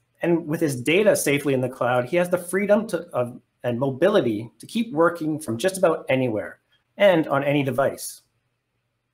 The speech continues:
He can check on updates, uh, and his tasks and review any notifications.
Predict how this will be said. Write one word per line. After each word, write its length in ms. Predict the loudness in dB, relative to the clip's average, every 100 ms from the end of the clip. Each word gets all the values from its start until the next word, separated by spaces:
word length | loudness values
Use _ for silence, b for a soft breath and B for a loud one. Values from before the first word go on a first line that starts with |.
| _ _ _ _ -4
He 80 |
can 140 | 0 2
check 220 | 0 2
on 220 | 2 2
updates, 680 | 0 -2 0 -2 -2 -6 -10 -16 _ _ _ -8
uh, 200 | -6 -6 -6
and 140 | -6
his 120 | -4 -4
tasks 640 | 0 2 0 -2 -8 -10 _ _ _ _ _ _ _ -2
and 160 | 0
review 340 | 2 0 0 2
any 200 | 2 2
notifications. 1000 | 2 2 -2 -2 -4 -4 -10 -12 -18